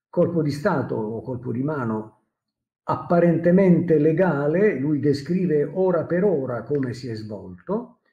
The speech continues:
e che però ha portato, attraverso queste forzature, questa violenza politica, questa sopraffazione sull'assemblea decisionale, all'instaurazione di un governo oligarchico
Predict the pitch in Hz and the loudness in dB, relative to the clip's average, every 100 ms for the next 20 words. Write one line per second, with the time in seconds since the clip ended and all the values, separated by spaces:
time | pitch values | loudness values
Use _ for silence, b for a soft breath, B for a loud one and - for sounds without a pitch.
0 | _ _ - - 175 269 202 143 - 208 | _ _ -6 -2 0 2 2 0 2 0
1 | 208 160 196 202 226 214 127 127 127 180 | 2 0 -2 2 2 2 -2 -6 -2 -2
2 | - 117 131 143 147 113 107 101 101 - | -2 -6 -4 -6 -6 -8 -8 -8 -12 -8
3 | 135 - 135 - 165 120 107 - 110 113 | -8 -6 -6 -4 -4 -4 -8 -10 -14 -12
4 | 107 113 160 135 113 - 117 107 110 180 | -8 0 0 2 -2 -6 -12 -10 0 0
5 | - 113 110 107 120 - 120 - b b | 0 -4 -10 -10 -10 -10 -12 -14 b b
6 | b b b _ - 160 151 131 147 - | b b b _ -2 2 2 0 -2 2
7 | 175 170 139 156 143 139 147 135 147 135 | 4 4 4 2 0 0 0 2 2 2
8 | 123 135 127 214 180 226 247 170 - - | 0 -2 0 0 2 2 2 0 -6 -20
9 | _ 180 196 180 175 196 233 233 180 233 | _ 0 2 2 2 2 2 2 2 2
10 | 185 147 151 190 214 156 190 226 226 240 | 2 0 2 2 2 0 0 0 0 -2
11 | - 220 226 226 - | -2 0 0 -2 -14